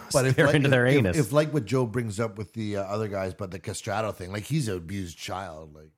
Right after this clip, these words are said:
Speaker 1: Hmm.
Speaker 2: at some point, it's
Speaker 1: Listen,
Speaker 2: we're
Speaker 1: I'm
Speaker 2: just
Speaker 1: not, I'm not sitting here saying, like, he, if he was alive, we
Speaker 2: Doesn't
Speaker 1: should hang him.
Speaker 2: justify what he did.
Speaker 1: Uh, yeah, I'm, I'm just saying you, you know.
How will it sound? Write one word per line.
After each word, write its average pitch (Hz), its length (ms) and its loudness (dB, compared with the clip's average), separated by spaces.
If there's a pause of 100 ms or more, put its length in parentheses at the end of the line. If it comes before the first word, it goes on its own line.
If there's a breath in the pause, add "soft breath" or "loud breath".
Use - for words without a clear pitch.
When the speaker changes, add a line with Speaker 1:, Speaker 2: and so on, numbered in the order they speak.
(760)
Speaker 1:
Hmm. 202 200 0
Speaker 2:
at 98 40 -4
some 104 240 -4
point, 90 380 -6
it's - 380 -20 (200)
Speaker 1:
Listen, 151 240 0
Speaker 2:
we're 110 60 6
Speaker 1:
I'm 135 100 8
Speaker 2:
just - 20 8 (200)
Speaker 1:
not, - 100 -20 (240)
I'm 123 160 6
not 156 220 4
sitting 123 300 -2
here 107 180 2
saying, 98 440 0
like, 87 160 0 (280)
he, - 160 -18 (220)
if 117 120 -4
he 110 120 0
was 104 140 2
alive, 95 480 4
we - 40 -2
Speaker 2:
Doesn't 131 200 4
Speaker 1:
should 113 140 -2
hang 117 160 4
him. 120 60 2
Speaker 2:
justify 95 220 2
what 85 140 -8
he 80 60 -12
did. 78 80 -14
Speaker 1:
Uh, 110 120 -8
yeah, 139 260 4
I'm, 98 260 2
I'm 98 140 0
just 104 200 -2
saying 110 360 2
you, 90 280 -2 (120)
you - 80 -6
know. 80 280 -6